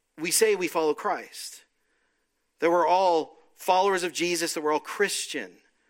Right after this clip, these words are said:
So then he, what he did is he lifted up his Bible. He says, "How many of you Christians have read this book cover to cover at least once?"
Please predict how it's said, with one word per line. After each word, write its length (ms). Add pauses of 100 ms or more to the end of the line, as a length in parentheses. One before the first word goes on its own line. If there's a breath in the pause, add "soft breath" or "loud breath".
(320 loud breath)
So 200
then 180
he, 300
what 120
he 60
did 180
is 80
he 180 (180 loud breath)
lifted 280
up 80
his 120
Bible. 360
He 80
says, 180
"How 220
many 300
of 120
you 240
Christians 1000 (400 loud breath)
have 220
read 260
this 200
book 320
cover 280
to 140
cover 460
at 160
least 220
once?" 580